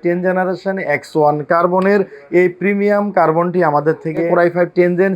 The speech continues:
sixteen জিবি পাঁচশো বারো জিবি ভেরিয়েন্টটি ডিসকাউন্ট প্রাইসে পেয়ে যাবেন only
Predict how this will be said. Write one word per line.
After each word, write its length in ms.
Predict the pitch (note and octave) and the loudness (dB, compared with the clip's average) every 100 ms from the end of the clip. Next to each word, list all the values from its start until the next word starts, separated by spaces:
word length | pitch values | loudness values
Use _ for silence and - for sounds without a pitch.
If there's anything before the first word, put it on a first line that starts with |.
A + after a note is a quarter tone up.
| D#3+ | 0
sixteen 280 | G3 - F#3 | -2 -2 0
জিবি 180 | E3+ E3 | 0 2
পাঁচশো 220 | D3+ - B2 | 0 -2 0
বারো 140 | C#3 D#3 | 2 2
জিবি 160 | D#3+ F#3 D#3+ | 0 2 2
ভেরিয়েন্টটি 400 | D#3+ F3 F3 A3+ G#3+ - - C#3+ | 2 0 -2 -4 -6 -14 -18 -4
ডিসকাউন্ট 360 | F#3 - G#3 G3+ | -4 0 0 2
প্রাইসে 240 | G3+ G3 F#3+ | 2 2 2
পেয়ে 140 | G3 F#3+ | 0 2
যাবেন 260 | F#3+ F#3+ G3 G3 D3+ | 0 2 0 0 0
only 360 | D#3+ E3 E3+ | 0 0 -2